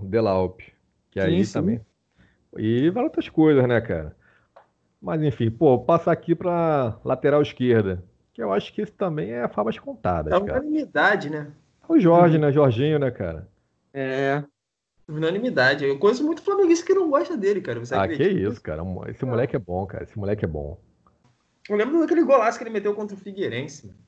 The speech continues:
Speaker 1: É, pô, ele, e ele também, ele bancou o Pablo Armeiro, hein, cara. O Pablo
Speaker 3: Uhum.
Speaker 1: Armeiro é nosso lateral, cara. Olha que viagem. Pablo Ar-,
Speaker 3: Porra,
Speaker 1: Armeiration.
Speaker 3: pode crer, mano. Eu nem lembrava.
Speaker 2: Tá? Convenhamos, não era ruim.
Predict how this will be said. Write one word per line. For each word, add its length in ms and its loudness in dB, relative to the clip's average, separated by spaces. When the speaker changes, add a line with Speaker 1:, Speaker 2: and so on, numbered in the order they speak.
Speaker 1:
É, 260 6
pô, 220 4
ele, 800 4
e 100 0
ele 120 2
também, 320 4
ele 100 4
bancou 440 4
o 40 4
Pablo 200 -2
Armeiro, 380 2
hein, 80 -4
cara. 420 -6
O 180 -2
Pablo 340 4
Speaker 3:
Uhum. 80 4
Speaker 1:
Armeiro 440 0
é 80 4
nosso 300 -6
lateral, 600 -2
cara. 200 -18
Olha 140 -8
que 120 -16
viagem. 500 -6
Pablo 260 2
Ar-, 100 -2
Speaker 3:
Porra, 200 -4
Speaker 1:
Armeiration. 600 -2
Speaker 3:
pode 120 -12
crer, 120 4
mano. 200 6
Eu 160 0
nem 140 -2
lembrava. 840 -6
Speaker 2:
Tá? 320 -2
Convenhamos, 640 0
não 160 2
era 160 2
ruim. 380 -2